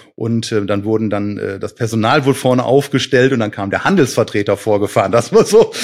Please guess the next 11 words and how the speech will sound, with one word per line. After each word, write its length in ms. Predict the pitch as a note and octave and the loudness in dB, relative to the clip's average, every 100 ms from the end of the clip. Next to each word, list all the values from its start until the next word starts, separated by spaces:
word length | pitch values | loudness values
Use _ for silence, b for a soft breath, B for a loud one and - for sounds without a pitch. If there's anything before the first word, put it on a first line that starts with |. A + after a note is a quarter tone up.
| F#3+ | -6
so 220 | A2+ D#3+ | 0 2
war 160 | D#3 D3 | 2 2
die 160 | C#3+ B2+ | 0 -2
Zeit 360 | C#3 C#3+ - | 0 0 0
damals. 840 | D#3 D#3+ D#3+ D#3 - - - - - | -2 -2 -2 -4 -6 -14 -16 -10 -4
Und 140 | B2+ | 0
dann 340 | B2+ C3 B2+ | 2 2 0
hatte 220 | A#2+ C3 B2+ | -2 -4 -2
der 360 | A#2+ A#2+ A#2 | 0 0 -2
auf 140 | B2 - | -6 -4
einer, 380 | A2+ A2+ G#2+ | -4 -2 -4